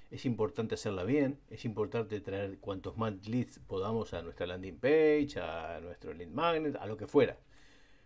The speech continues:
Pero eso es el, el, el frontend. O sea, eso es lo que la gente ve, por decirlo de alguna manera. Es lo que yo, cliente, percibo cuando veo un anuncio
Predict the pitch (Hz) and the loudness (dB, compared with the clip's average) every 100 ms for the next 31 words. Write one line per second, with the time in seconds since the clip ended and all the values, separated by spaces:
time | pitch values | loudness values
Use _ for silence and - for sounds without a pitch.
0 | - - - 131 147 208 233 - 156 117 | -20 -20 -4 0 2 2 -2 0 2 0
1 | - - 101 92 - 90 - 208 147 87 | -2 -8 -8 -8 -10 -6 6 6 6 -4
2 | 80 - - - - - 120 113 - 143 | -8 -14 -18 -18 -20 -18 -6 -4 -4 -2
3 | - - - 127 113 110 104 127 110 110 | -2 -2 -2 0 0 0 2 2 2 2
4 | 107 117 - - 101 92 87 107 101 92 | 2 2 0 -8 -6 -6 -6 -4 -2 -4
5 | 92 98 90 85 80 95 - - - - | -4 -8 -8 -8 -10 -12 -16 -18 -20 -6
6 | - 147 127 98 90 - - 107 117 131 | 2 6 6 4 -4 -6 -14 -2 4 6
7 | 143 165 202 196 - 240 254 - - - | 6 4 4 2 0 0 -2 -16 -20 -18
8 | - 120 104 - 160 120 85 - 101 95 | 2 2 4 2 4 4 2 -4 -4 -2
9 | 95 127 113 85 107 135 180 190 - 247 | 0 2 2 0 -2 0 2 0 0 0